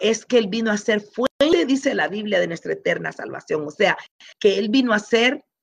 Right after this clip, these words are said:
la máxima autoridad para enseñarnos lo que es obediencia. Por eso la Biblia dice, "Aprended de mí", dice Jesús, "que soy manso y soy humilde". Entonces,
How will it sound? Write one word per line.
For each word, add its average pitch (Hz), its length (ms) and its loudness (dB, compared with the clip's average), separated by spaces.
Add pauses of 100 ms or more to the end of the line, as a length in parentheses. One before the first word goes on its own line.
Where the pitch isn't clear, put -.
(180)
la 175 200 0
máxima 247 560 -2
autoridad 202 580 -2 (120)
para 208 280 -4
enseñarnos 220 560 -6
lo 190 140 -4
que 185 120 -8
es 175 100 -8
obediencia. 175 480 -4
Por 160 160 -8
eso 240 160 -8
la 190 100 -2
Biblia 196 220 -2
dice, 214 200 -4
"Aprended 180 580 0
de 170 160 0
mí", 285 280 2 (320)
dice 185 240 -2
Jesús, 220 380 -4
"que - 120 -10
soy 170 200 -8
manso 180 340 -4
y 151 160 -4
soy - 220 -12
humilde". 151 340 -12 (340)
Entonces, 208 420 2